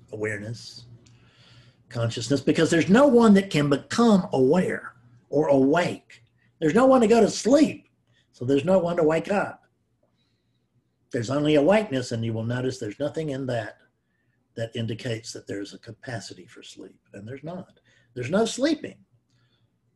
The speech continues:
You, awakeness, can convince yourself that you are asleep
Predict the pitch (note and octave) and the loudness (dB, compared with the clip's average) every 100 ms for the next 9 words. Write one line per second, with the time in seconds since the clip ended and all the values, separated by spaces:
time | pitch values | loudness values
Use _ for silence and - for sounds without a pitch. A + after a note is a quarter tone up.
0 | _ _ _ _ _ A#2 E3 A3+ A3 D#3+ | _ _ _ _ _ -2 2 2 2 0
1 | F3 A3 - D#3 D3 D3+ D3 C#3+ C3 C3+ | 0 0 -2 -4 -2 -2 0 -2 -6 -6
2 | C3 G3+ A3+ G3+ F3 F3 C3+ C3+ - D3 | 0 0 0 -4 -2 -2 -2 -2 -6 -4
3 | C#3 C#3+ C#3 C#3 D#3 G#3 A#3+ D3 - B2+ | -4 0 0 0 -2 -2 -2 -6 -6 -8
4 | A#2 - | -8 -12